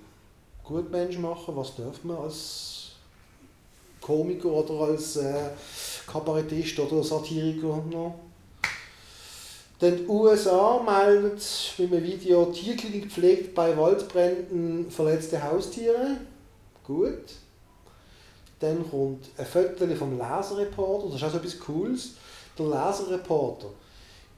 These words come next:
Da schicken sie nicht einmal mit eigenen Journalisten los, um irgendwelche Sachen zu machen, sondern sie wollen, dass man das Zeugs einschickt ihnen. Und wenn es veröffentlicht ist, kriegst du vielleicht zwanzig Stutz oder fünfzig oder hundert, ich weiss nicht wie viel, kriegst du auch noch etwas.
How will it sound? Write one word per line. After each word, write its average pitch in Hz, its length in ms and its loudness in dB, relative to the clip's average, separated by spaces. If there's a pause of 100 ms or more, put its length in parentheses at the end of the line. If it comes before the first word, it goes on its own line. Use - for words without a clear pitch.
(960)
Da - 60 -12
schicken 214 340 -2
sie 208 180 0
nicht 247 160 2
einmal 254 440 6 (160)
mit 190 340 2 (220)
eigenen 175 340 4
Journalisten 175 680 2
los, 233 400 6
um 208 120 0
irgendwelche 208 440 0
Sachen 214 360 2
zu 214 80 -2
machen, 226 200 0
sondern 180 280 0
sie 170 200 -6
wollen, 160 220 0
dass 156 100 -2
man 156 80 -10
das 135 120 -6
Zeugs - 320 -10
einschickt 247 500 -4
ihnen. 240 360 0 (440)
Und 165 80 -4
wenn 170 100 2
es - 60 -8
veröffentlicht 175 460 -2
ist, 156 140 -8
kriegst 175 200 -4
du - 140 -4
vielleicht 135 180 -10
zwanzig 135 380 -6
Stutz 156 240 -6
oder 120 80 -10
fünfzig 143 420 -8
oder 131 140 -2
hundert, 202 220 0
ich - 80 0
weiss 214 280 6
nicht 202 120 0
wie 196 80 0
viel, 147 220 -6
kriegst 151 280 -4
du 160 60 -2
auch 143 240 -6
noch 147 120 -2
etwas. 113 400 -10